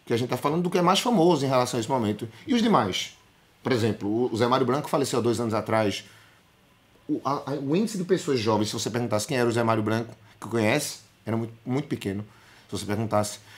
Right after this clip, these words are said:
E tal qual, eu faço sempre uma comparação ao caso brasileiro, seria comparado aqui no Brasil, o Zé Mário Branco, se fosse comparado a um Caetano Veloso, a um Gilberto Gil,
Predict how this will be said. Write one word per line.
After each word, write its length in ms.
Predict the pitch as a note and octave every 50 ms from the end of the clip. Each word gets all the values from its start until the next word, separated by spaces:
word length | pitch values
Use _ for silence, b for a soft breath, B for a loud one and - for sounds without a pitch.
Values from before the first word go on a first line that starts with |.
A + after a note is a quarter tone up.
| B B B B B
E 240 | D3+ D3 D#3+ D#3 -
tal 260 | - - D3+ F#3 F3
qual, 360 | - D3 B2 B2 D3 G3 G3
eu 80 | D#3+ D3
faço 260 | - C#3+ C#3+ - -
sempre 200 | - D3+ C#3 D#3
uma 60 | D3+
comparação 420 | D#3+ C#3+ C#3 C3+ B2+ A2+ - B2+ A#2
ao 60 | A2
caso 180 | - A#2 A2 G#2
brasileiro, 500 | A2+ A2 A#2 G#2+ G#2+ G2+ A2 B2+ C3+ B2+
seria 320 | - C#3+ A#2+ A#2+ C#3 C#3+
comparado 400 | - C#3+ A#2+ B2+ A#2+ B2+ C#3 D3+
aqui 160 | - - B2+
no 80 | A2+ G#2+
Brasil, 360 | G#2 G#2 G#2 G2 F#2 G2 F#2
o 20 |
Zé 100 | F2 G2+
Mário 220 | G2 G2 F#2+ G2+ F#2+
Branco, 320 | F2 G2 G2 F2+ - -
se 60 | -
fosse 160 | - G2+ - -
comparado 400 | G2+ F#2 G2+ F2+ F2+ F2 F#2 F#2+
a 20 |
um 80 | G#2 G#2+
Caetano 320 | A2+ A2+ G#2+ A2+ A2 G#2+
Veloso, 340 | G2+ G2+ G2+ B2 C3 A2+ A2
a 40 | G#2+
um 20 |
Gilberto 300 | G2+ G2+ G#2+ G#2+ - A2+
Gil, 180 | G#2 A#2+ A2